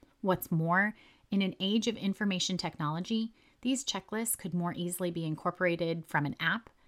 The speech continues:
into the electronic medical record to monitor milestone acquisition longitudinally. What are the gaps and shortcomings of these checklists?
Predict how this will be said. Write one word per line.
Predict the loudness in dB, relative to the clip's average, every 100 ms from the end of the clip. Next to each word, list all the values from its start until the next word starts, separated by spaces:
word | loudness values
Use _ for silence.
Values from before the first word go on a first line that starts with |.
| 0
into | 0 2
the | 0
electronic | 2 0 -2 0 0 0
medical | -2 -2 -4
record | -8 -4 -4 -4 -8 -6
to | 0
monitor | 2 2 4
milestone | 6 6 6 2 -2 -4
acquisition | -2 -2 0 0 0 2
longitudinally. | 2 2 0 -2 -2 -2 -2 -8 -12 _ _ _ _ _ _ _ _ _ _ _ _ _ -20 _ -20 -20 0
What | 6
are | 6
the | 4
gaps | 0 -2 -4 -2 0
and | 2
shortcomings | 2 2 -2 -2 -6 -6 -6
of | -6
these | -6 -6
checklists? | -6 -8 -6 -10 -8 -10 -12 -20